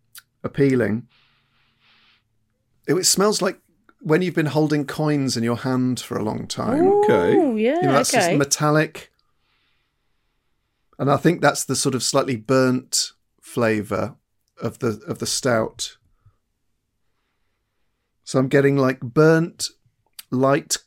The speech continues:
Speaker 1: light smell of coffee.
Speaker 3: Mm-hmm.
Speaker 1: Like if you'd put quite a weak black coffee in the fridge.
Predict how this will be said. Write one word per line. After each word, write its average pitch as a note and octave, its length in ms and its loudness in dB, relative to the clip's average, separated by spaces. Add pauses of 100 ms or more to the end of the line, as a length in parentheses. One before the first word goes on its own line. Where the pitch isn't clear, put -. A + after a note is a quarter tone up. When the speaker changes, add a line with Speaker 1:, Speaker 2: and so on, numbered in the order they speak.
(160)
Speaker 1:
light D3+ 300 2
smell C#3+ 260 0
of C3+ 140 -4
coffee. C3 540 -2 (360)
Speaker 3:
Mm-hmm. G3 300 -4 (320)
Speaker 1:
Like C3 200 -2
if B2+ 120 -4
you'd C3 200 -4
put - 340 -4
quite C3 180 -2
a B2 40 -2
weak B2+ 380 -4
black A#2+ 260 -2
coffee B2+ 360 -6
in B2 120 0
the A#2 80 -2
fridge. - 580 -6